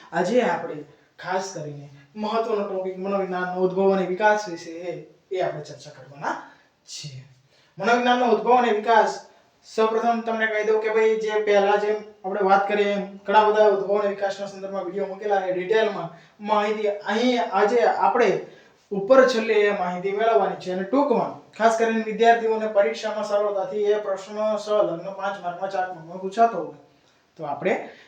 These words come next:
એ માહિતી છે એ ટાંકેલી માહિતીને આધારે સવિસ્તારપૂર્વક છે એ પ્રશ્ન લખી શકીએ છીએ.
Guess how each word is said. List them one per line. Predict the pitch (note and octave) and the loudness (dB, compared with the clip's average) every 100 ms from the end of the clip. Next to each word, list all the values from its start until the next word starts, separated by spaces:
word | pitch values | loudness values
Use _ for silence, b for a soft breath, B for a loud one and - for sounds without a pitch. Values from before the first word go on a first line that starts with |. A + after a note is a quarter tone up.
| B | B
એ | |
માહિતી | F#3 F3 F3 F3+ G#3 A3 A3+ - - - | -2 -2 -2 -4 -2 -2 -2 -8 -20 -6
છે | A#3+ A3 | 0 2
એ | F3 - G#3 G#3 - | 2 -2 -2 -2 0
ટાંકેલી | F#3+ G3 C#4+ D#4+ D#4 | 0 2 0 2 2
માહિતીને | A#3+ G#3 G#3 G#3+ A3 | 2 4 4 2 0
આધારે | F#3+ F#3+ F#3 F#3+ E3+ D#3+ | 2 2 4 4 4 2
સવિસ્તારપૂર્વક | - - A3+ G3+ F3+ G3+ G#3 G3 - E3+ E3+ E3 | -6 -2 2 2 0 2 4 6 4 -2 -6 -8
છે | - F#3 - - B F#3 | -4 -4 -4 -10 B -10
એ | |
પ્રશ્ન | F3 E3+ - G3 G#3+ B B | -6 -6 -4 -4 -6 B B
લખી | F3+ G3 G3 | 4 6 6
શકીએ | - E3+ E3 G#3+ D4 B B _ | 0 -6 0 2 2 B B _
છીએ. | - F#3 - | -10 -10 -10